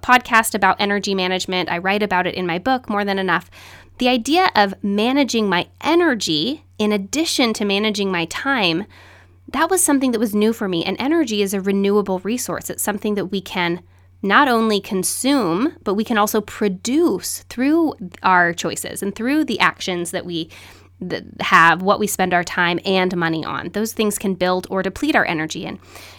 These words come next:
uh, and so that's something that I also consider to be a resource that we want to manage and economize. Now, what about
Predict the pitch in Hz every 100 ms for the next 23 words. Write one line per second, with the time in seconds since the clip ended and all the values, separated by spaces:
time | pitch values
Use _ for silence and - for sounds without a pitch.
0 | - 190 87 208 202 214 226 277 - -
1 | - 208 196 190 190 220 277 233 202 180
2 | 165 151 165 - - - - - 208 196
3 | 190 180 - 165 175 - 175 180 165 -
4 | 180 214 294 - 185 175 - 190 - 262
5 | 285 - - - - - _ _ _ _
6 | - 208 196 226 302 339 320 165 165 -
7 | -